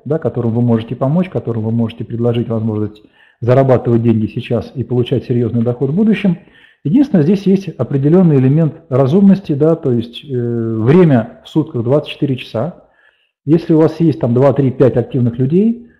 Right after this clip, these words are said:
да, то есть задача им помочь, научить делать простые шаги, чтобы они начали здесь зарабатывать, например, деньги, да,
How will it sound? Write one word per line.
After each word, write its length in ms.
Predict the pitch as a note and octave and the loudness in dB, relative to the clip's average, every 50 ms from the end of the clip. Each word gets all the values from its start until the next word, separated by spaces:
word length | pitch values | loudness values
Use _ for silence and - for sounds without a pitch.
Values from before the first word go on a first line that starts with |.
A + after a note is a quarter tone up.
| _ _ _ _ - | _ _ _ _ -8
да, 220 | B2+ C3+ D#3+ F3+ | -4 -4 -4 -4
то 160 | F3 - C3+ | -4 -4 -2
есть 100 | A#2 A2 | -2 0
задача 400 | G#2+ C3+ D3 D#3 D#3 D3 - - | 2 2 2 2 2 0 0 -2
им 120 | B2 A#2 A#2 | -2 -2 -2
помочь, 400 | - C3+ C3 C3 B2 A#2 - - | -2 0 0 2 0 0 -2 -2
научить 540 | A#2 A#2 B2+ B2 - - A#2+ - - - B2 | -2 -2 -2 -2 -4 -4 -6 -6 -8 -8 -4
делать 280 | A#2+ B2+ A#2+ A2 - | -2 0 0 -2 -2
простые 380 | - B2+ B2 A#2+ - - B2+ A#2+ | -4 -4 -6 -4 -4 -4 -4 -4
шаги, 300 | - - C#3+ D3+ F#3 G#3 | -2 -2 -4 -2 -2 -4
чтобы 280 | F#3+ - C#3 B2+ A#2+ | -4 -4 -4 -2 0
они 80 | A#2+ B2 | 0 0
начали 360 | A#2+ B2 A#2 - - A2 A2+ | 0 0 -2 -2 -4 -6 -4
здесь 240 | A2 A2+ A#2 A2+ G#2+ | -2 -2 -2 -2 -2
зарабатывать, 540 | A#2 A#2 B2 A#2+ A#2+ B2 A#2+ - A#2 A2+ - | -2 -4 -2 -2 -2 -2 -2 -4 -6 -6 -6
например, 320 | A2+ A#2 B2+ C3 C#3 C#3 | -8 -6 -4 -4 -4 -2
деньги, 260 | D3 F3 G3+ G#3+ F#3 | -2 0 0 2 2
да, 360 | D#3 D3 E3 F#3 G3 G3 - | 2 0 0 -2 -2 -4 -8